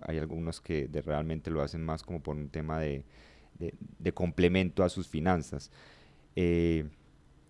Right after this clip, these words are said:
y ya, Sofi, pues por ahora esas son las exigencias que nos dicen los vendedores. Esperemos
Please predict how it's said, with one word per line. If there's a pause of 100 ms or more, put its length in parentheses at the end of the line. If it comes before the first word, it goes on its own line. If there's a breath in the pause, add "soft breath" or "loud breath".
(120)
y
ya,
Sofi,
pues
por
ahora
esas
son
las
exigencias
que
nos
dicen
los
vendedores. (280)
Esperemos